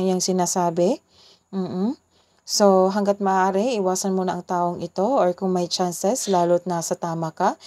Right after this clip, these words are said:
kailangan mong ipagtanggol mo ang iyong sarili. Maaring, ah,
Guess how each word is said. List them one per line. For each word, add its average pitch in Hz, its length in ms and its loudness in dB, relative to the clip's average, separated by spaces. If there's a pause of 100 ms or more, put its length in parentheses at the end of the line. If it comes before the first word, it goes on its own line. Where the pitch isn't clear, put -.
(280)
kailangan 196 400 2
mong 196 160 2
ipagtanggol 180 640 -2
mo 180 240 -2
ang 170 160 -4
iyong 208 240 -2
sarili. 196 560 -2 (480)
Maaring, 175 800 0 (480)
ah, 160 560 -4